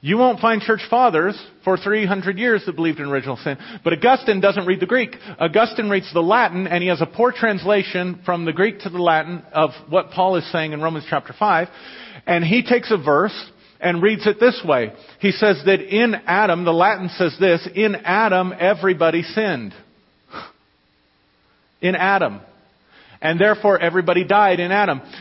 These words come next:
And so his belief was, Augustine's belief was, everybody is born separated and broken from God. Everybody is born a dirty, rotten sinner.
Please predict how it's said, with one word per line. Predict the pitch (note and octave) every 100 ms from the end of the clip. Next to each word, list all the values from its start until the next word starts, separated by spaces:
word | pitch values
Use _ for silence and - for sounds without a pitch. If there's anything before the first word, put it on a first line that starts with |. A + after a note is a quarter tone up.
| -
And | E3
so | F#3+ E3
his | B3+ G#3
belief | A#3+ G3 F3 C#3+
was, | B2+ B2 D#3+ G3 -
Augustine's | D#3 G3+ G3+ A#3
belief | - D3 C#3 -
was, | C3 C#3 -
everybody | F#3 G#3+ B3 G3 G3 F#3 F3
is | A#2+
born | A#2 F3 G#3 E3 C3+ E3 D#3+ _ _ _ _ _ _
separated | - - F#3+ F#3+ F3+ E3+ D#3
and | C#3
broken | D3+ D3 D3 C3 C3+ _ _ _ _ -
from | D#3+ C#3
God. | B2 A#2
Everybody | D#3 E3 F#3 F#3 F3
is | D3+
born | C#3+ C#3+ C#3
a | B2+
dirty, | B2 C#3 C#3+
rotten | C3 B2 B2
sinner. | - A2+ F#2+